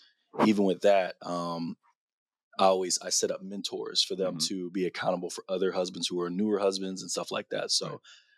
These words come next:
Speaker 1: I don't wanna make any excuse for people not being successful inside their marriage. And so I just wanted to create that community
Speaker 2: Mm-hmm.
Speaker 1: where we can provide those resources for people.
Speaker 2: Right.
Speaker 1: Um, you know, just kind of like, uh, not feel like they're doing marriage
Speaker 2: Mm-hmm.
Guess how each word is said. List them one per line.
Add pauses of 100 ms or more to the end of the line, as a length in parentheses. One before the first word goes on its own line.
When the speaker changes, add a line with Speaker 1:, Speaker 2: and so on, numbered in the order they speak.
(180)
Speaker 1:
I
don't
wanna
make
any
excuse
for
people
not
being
successful
inside
their
marriage.
And
so
I
just
wanted
to
create
that
community (160)
Speaker 2:
Mm-hmm. (100)
Speaker 1:
where
we
can
provide
those
resources
for
people. (220)
Speaker 2:
Right. (160)
Speaker 1:
Um,
you
know,
just
kind
of
like,
uh,
not
feel
like
they're (300)
doing
marriage (320)
Speaker 2:
Mm-hmm.